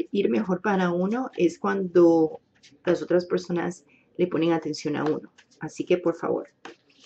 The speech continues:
atención. Vamos a ver, voy a sacar tres cartas para ustedes, mis Aries, a ver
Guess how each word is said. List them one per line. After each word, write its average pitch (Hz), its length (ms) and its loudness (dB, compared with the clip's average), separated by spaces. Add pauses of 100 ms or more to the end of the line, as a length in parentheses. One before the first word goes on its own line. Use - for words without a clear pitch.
(540)
atención. 147 460 -2
Vamos 190 300 0
a 180 80 6
ver, 175 140 8
voy 165 120 2
a - 20 0
sacar 160 320 -4
tres 185 320 0
cartas 160 560 -4
para - 180 -2
ustedes, - 320 -2
mis 190 180 -6
Aries, 156 280 -2 (160)
a 156 100 -4
ver 147 160 -4